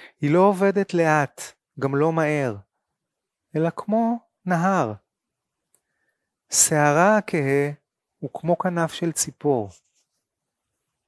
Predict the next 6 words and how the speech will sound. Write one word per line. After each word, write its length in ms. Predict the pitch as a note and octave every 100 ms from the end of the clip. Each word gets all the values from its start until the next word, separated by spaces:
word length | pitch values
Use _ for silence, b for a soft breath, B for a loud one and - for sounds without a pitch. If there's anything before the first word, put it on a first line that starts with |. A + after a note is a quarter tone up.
| _ _ _ _ _ _ _ _ _ _
אינה 220 | C3+ D#3
מפקפקת 760 | G3+ G3+ G#3 - - G3 G#3 -
לרגע 640 | D#3+ C#3 D3+ F3+ D#3 D3 D#3+ _ _ _ _ _ -
בכך 640 | C3 - - E3 E3 - - _ _
שהיא 340 | - - B2+ B2
אוהבת 800 | - C#3 C#3 C3+ D3+ D3 -